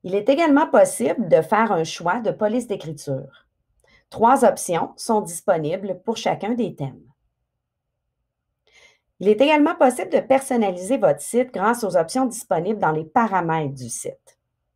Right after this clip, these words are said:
Pour accéder aux paramètres, vous devrez cliquer sur la roulette d'engrenage tout en haut à droite, tout près du bouton bleu Publier.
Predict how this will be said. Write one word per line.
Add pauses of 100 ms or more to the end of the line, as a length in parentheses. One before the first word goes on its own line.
(420)
Pour
accéder
aux
paramètres, (400)
vous
devrez
cliquer
sur
la
roulette
d'engrenage
tout
en
haut
à
droite, (480)
tout
près
du
bouton
bleu
Publier.